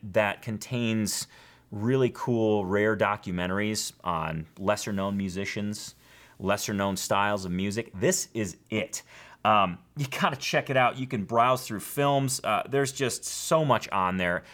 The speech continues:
I'm just telling you about this because I want you to explore it on your own. This single documentary that I saw is the tip of the iceberg. There's some real, real, s-, <laughs> just real amazing stuff on here.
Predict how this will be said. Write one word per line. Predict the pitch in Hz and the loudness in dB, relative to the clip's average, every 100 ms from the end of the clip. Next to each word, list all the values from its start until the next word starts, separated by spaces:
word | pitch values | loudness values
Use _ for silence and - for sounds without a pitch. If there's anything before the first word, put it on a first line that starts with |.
| - | -4
I'm | - 143 | 0 0
just | 127 117 - | 0 -4 -2
telling | 117 110 | -2 0
you | 104 | -2
about | 98 95 | 0 -2
this | 95 92 | -2 -8
because | - 85 87 - | -8 -6 -6 -2
I | 95 | -2
want | 98 92 90 | -2 -4 -6
you | 90 | -6
to | |
explore | 82 - 82 85 | -6 -8 -2 -2
it | 85 | -2
on | 78 76 | -4 -6
your | 76 87 | -6 -2
own. | 80 73 - - | -2 -2 -8 -10
This | 120 147 - | -2 0 0
single | - 170 151 | 2 2 6
documentary | 123 113 127 110 113 117 | 6 4 2 -2 0 0
that | 95 90 | 0 0
I | 107 | 0
saw | - 113 110 | 2 2 2
is | 92 | -2
the | 80 82 | -8 -12
tip | - 110 - - | -4 -4 -4 -8
of | 85 | -6
the | 76 69 | -6 -6
iceberg. | 78 - 78 76 | -6 -8 -12 -4
There's | 113 107 | -4 -4
some | 90 90 | -6 -4
real, | 107 135 123 104 | -2 2 2 0
real, | 98 107 107 | -4 0 2
s-, | 90 - - - - | 0 -6 -12 -16 -14
<laughs> | - - - - | -12 -14 -16 -10
just | 120 - | -8 -2
real | 120 104 | 2 2
amazing | 90 85 78 78 | 0 -4 -6 -8
stuff | - 80 78 | -6 -6 -6
on | 73 | -8
here. | 76 | -10